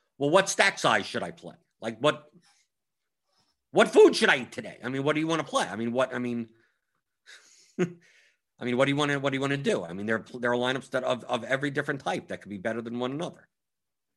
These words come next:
Now, are there more five three lineups that are better? Yeah, probably.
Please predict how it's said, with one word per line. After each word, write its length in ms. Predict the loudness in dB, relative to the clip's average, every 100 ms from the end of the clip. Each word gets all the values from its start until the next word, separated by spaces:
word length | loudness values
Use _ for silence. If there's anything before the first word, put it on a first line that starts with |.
| _ _ _ _ _
Now, 440 | 0 2 4 0 -10 _ _ 2
are 200 | 4 6
there 240 | 6 4
more 580 | 0 0 2 6 6 4
five 480 | 0 0 4 4 2
three 320 | -2 2 4
lineups 560 | 4 2 -2 -8 -14 -2
that 140 | 0
are 80 | 0
better? 300 | -2 -2 -2
Yeah, 160 | -4 -4
probably. 600 | -4 -6 -6 -12 -18